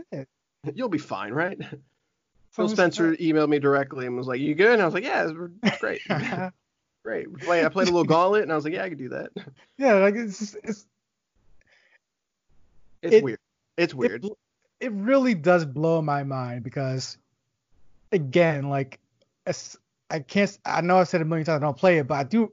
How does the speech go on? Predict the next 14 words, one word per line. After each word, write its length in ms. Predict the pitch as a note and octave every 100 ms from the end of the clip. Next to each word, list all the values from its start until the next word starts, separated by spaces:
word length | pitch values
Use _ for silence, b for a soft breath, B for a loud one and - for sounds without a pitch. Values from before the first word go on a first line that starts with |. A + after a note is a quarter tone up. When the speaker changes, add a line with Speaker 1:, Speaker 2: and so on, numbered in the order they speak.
| -
Speaker 1:
have 240 | F3 E3
a 40 |
lot 180 | D#3 D#3
of 80 | C#3+
respect 500 | D#3 - - E3 E3+
for 220 | - F3
a 60 | F3
game 340 | C#3+ D#3 E3+
that, 180 | D#3 D#3 _ _ _ _
that's 220 | D#3+ D3
been 260 | - D#3+ D#3
around 260 | D#3+ D#3 C3+
that 240 | D3+ -
long, 320 | - D3 D3+